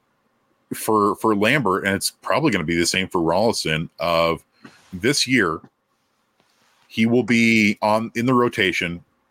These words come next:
if he stays healthy for the rest of the season. You get a nice long look,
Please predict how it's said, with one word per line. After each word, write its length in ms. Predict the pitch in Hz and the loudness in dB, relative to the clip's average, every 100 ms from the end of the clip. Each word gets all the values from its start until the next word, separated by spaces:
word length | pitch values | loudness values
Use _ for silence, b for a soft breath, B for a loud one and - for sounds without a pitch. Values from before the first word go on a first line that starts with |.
| - | -16
if 240 | 95 104 | -4 -2
he 100 | 104 | 0
stays 300 | 98 104 104 | 0 0 0
healthy 240 | - 90 92 | 0 -2 -2
for 120 | - | -4
the 80 | 85 | 0
rest 240 | 82 80 | 0 -2
of 60 | 92 | -4
the 60 | |
season. 400 | 85 85 73 80 82 B B - | -2 -2 -4 -8 -12 B B -8
You 100 | 87 | -4
get 120 | 80 | -2
a 40 | |
nice 560 | 78 80 110 117 117 - | -4 0 0 2 0 0
long 320 | 101 104 92 | 0 0 0
look, 160 | 92 | -2